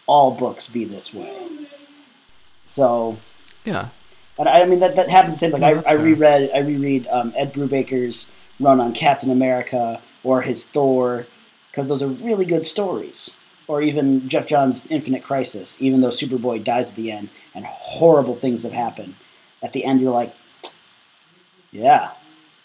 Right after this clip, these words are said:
Speaker 1: that was definitely worth the hour I spent reading that." And you know what? Day not
Speaker 2: Yeah.
Speaker 1: wasted.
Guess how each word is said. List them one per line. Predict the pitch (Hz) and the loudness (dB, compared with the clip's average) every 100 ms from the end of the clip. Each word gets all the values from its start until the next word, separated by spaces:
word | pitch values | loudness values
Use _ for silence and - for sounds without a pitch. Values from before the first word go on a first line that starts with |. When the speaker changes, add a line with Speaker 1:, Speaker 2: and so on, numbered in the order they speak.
| _ _ _ | _ _ _
Speaker 1:
that | 131 135 | 0 0
was | 123 | 0
definitely | 123 147 147 139 127 123 | -2 0 0 0 -2 -2
worth | 120 123 139 107 - 120 | -2 0 0 -2 -12 -8
the | 117 | -4
hour | 110 120 113 107 | 0 0 -2 -6
I | |
spent | 107 - 117 101 95 _ | -10 -8 -8 -8 -14 _
reading | 113 107 95 92 | -10 -10 -12 -18
that." | - 92 - _ | -18 -18 -18 _
And | 104 98 98 | -16 -14 -14
you | 98 | -14
know | 107 104 | -14 -12
what? | 107 117 120 - - - - 113 | -8 -8 -10 -18 -20 -20 -20 -10
Day | 117 117 | -6 -6
not | 113 202 | -2 0
Speaker 2:
Yeah. | 147 | 0
Speaker 1:
wasted. | 123 117 - | 0 -4 -8